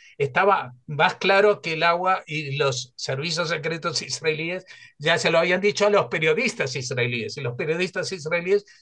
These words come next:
ya se lo habían contado a la población. Es decir, que, eh, a veces, eh, las,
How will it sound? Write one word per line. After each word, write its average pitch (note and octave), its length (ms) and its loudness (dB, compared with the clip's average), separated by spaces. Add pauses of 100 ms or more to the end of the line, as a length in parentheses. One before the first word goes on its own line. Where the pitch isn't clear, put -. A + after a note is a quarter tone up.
ya F3 100 2
se G3+ 120 2
lo G3 120 4
habían G3 200 2
contado G3+ 420 4
a G3 60 4
la F#3+ 140 2
población. F#3+ 680 -2 (200)
Es F3+ 80 -4
decir, G3 340 2
que, F3+ 240 -2 (400)
eh, D#3 400 0
a D3 120 2
veces, F#3+ 600 2 (140)
eh, D#3 880 6 (680)
las, D3 680 -2